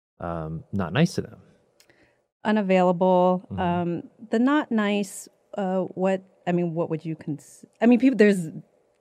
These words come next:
Speaker 2: different levels of not nice.
Speaker 1: There are. Most of my friends, if not all my friends, um, they're gentlemen when they take a woman out on a first date, and they were raised that way, and they naturally were that way. And, and I know that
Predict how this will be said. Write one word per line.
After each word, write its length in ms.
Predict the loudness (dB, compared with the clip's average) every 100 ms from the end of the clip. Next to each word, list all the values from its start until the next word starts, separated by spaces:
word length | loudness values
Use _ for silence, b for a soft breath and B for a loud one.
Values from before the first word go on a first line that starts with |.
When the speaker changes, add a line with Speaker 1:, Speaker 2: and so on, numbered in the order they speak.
| _ _ 0
Speaker 2:
different 340 | 2 4 4
levels 400 | 4 4 0 -4
of 100 | -4
not 260 | -2 -4 -6
nice. 320 | -10 -12 -16 _ _ _
Speaker 1:
There 200 | 0 4
are. 400 | 6 4 -2 -10 -8
Most 420 | 0 2 2 2
of 60 | 0
my 140 | 0
friends, 400 | 0 0 0 -2
if 80 | -4
not 160 | -4
all 140 | -2 -4
my 120 | -4
friends, 720 | -6 -8 -8 -10 -14 -16 -20 _ -14
um, 520 | -12 -12 -14 -16 -20 _ _ _
they're 100 | -4
gentlemen 600 | 0 2 2 2 -2 -6 -12 _
when 160 | -6 -2
they 80 | -2
take 280 | -4 -4
a 120 | -4 -6
woman 260 | -6 -8
out 140 | -10 -12
on 80 |
a 40 | -16
first 260 | -18 -12
date, 260 | -6 -6 -6 _ -12
and 420 | -10 -10 -14 -18 _ b b -6
they 80 |
were 80 | -2
raised 260 | 2 2 0
that 140 | -4
way, 300 | -6 -14 -20 _ _ -16
and 300 | -14 -14 -16 _
they 80 | -6
naturally 460 | -2 -2 -2 -4
were 140 | -4 -6
that 180 | -10 -16
way. 240 | -18 -20 _ b b b -6
And, 520 | -2 0 0 -2 -4 -12 -10
and 160 | -6
I 80 | -2
know 340 | 0 0 0 0
that 300 | -2 -4